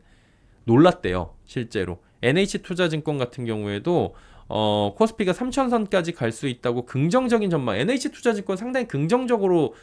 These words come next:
전망을 해온 곳, 곳이거든요. 근데 지금 단기간에 오버슈팅으로 벌써 삼천이 넘어갈 수 있다라는 얘기를 내놓고 있고요. 보고서를 지금 내놨었는데 그거 내놓은 지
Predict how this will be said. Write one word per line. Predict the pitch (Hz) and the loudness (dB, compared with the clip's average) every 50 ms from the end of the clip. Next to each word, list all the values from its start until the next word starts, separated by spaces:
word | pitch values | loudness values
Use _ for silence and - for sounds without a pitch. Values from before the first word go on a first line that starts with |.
| - _ | -20 _
전망을 | - - 123 135 151 156 151 143 151 | -6 -6 -4 -2 0 0 0 0 0
해온 | 196 226 233 220 | 0 0 0 0
곳, | 190 143 120 117 120 117 - | -2 -4 -4 -6 -8 -12 -12
곳이거든요. | - 117 110 - 113 104 90 87 87 104 170 196 - _ _ _ _ - - - _ _ _ | -6 -6 -6 -4 -2 -4 -4 -4 -4 -6 -8 -8 -8 _ _ _ _ -20 -20 -20 _ _ _
근데 | - 156 175 190 | -4 0 2 2
지금 | 180 - 156 135 156 196 190 120 82 - - - - _ _ _ - | 2 2 -2 -4 -2 -2 0 -2 -4 -6 -12 -20 -20 _ _ _ -10
단기간에 | - - 147 147 185 180 254 262 226 240 226 220 214 202 185 160 | -2 0 0 0 0 0 -2 0 2 2 2 2 2 2 2 2
오버슈팅으로 | 117 131 131 170 185 180 185 170 - - 175 160 151 143 143 | 0 0 2 2 0 0 0 -8 -6 -4 -4 -2 -2 -2 -2
벌써 | 123 127 110 - - - | -2 -2 -4 -4 -4 -6
삼천이 | - 220 226 220 - 233 208 160 | -4 -6 -8 -6 -4 -4 -2 0
넘어갈 | 107 101 117 131 139 131 | 0 0 0 0 -2 -2
수 | - - | -2 -4
있다라는 | 117 95 - - 185 196 185 175 165 151 120 | -6 -6 0 2 4 4 4 4 0 0 0
얘기를 | 95 92 101 113 110 113 98 | -2 -2 -2 -2 -4 -2 -2
내놓고 | 90 87 95 101 - - - | -2 -4 -4 -6 -8 -4 -6
있고요. | 95 85 - - 147 165 135 - | -6 -6 -4 -6 -4 -4 -4 -4
보고서를 | - 131 135 151 202 214 208 214 196 180 175 | -2 -4 0 2 2 2 4 2 2 2 0
지금 | 156 - 120 113 120 110 101 - - - - - - | -2 -2 -6 -4 -4 -4 -4 -8 -12 -20 -20 -10 -6
내놨었는데 | 98 110 123 135 - - 127 113 107 104 104 | -4 -2 -2 -2 -2 -4 -4 -4 -4 -6 -6
그거 | - - - 120 120 120 113 | -10 -4 0 4 4 4 4
내놓은 | 95 92 98 127 147 151 | 4 2 2 2 0 -2
지 | 127 131 127 110 101 95 | 0 0 0 0 0 -2